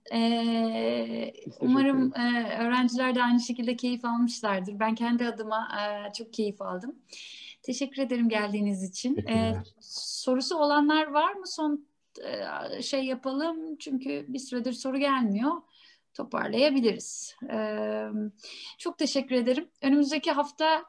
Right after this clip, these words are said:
Speaker 1: e, görüşmek üzere. E, kendinize iyi bakın.
Speaker 2: Teşekkürler.
Speaker 1: Haluk, bir dakika. "Haluk Başkan'a kitap önerisi sorulmadı." diyor. Haluk Başkan, sen de, e, <laughs> söylersen.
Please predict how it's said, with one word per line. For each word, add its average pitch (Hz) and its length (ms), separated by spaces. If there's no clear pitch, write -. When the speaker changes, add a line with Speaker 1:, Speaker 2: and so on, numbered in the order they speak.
Speaker 1:
e, 269 240
görüşmek 277 500
üzere. 202 360
E, 262 320
kendinize 277 460
iyi 330 100
bakın. 254 380
Speaker 2:
Teşekkürler. - 560
Speaker 1:
Haluk, 269 240
bir 240 60
dakika. 220 240
"Haluk 269 480
Başkan'a 254 440
kitap 285 280
önerisi 269 360
sorulmadı." 277 580
diyor. 170 220
Haluk 269 240
Başkan, 277 600
sen 269 400
de, 240 280
e, 220 180
<laughs> - 180
söylersen. 285 800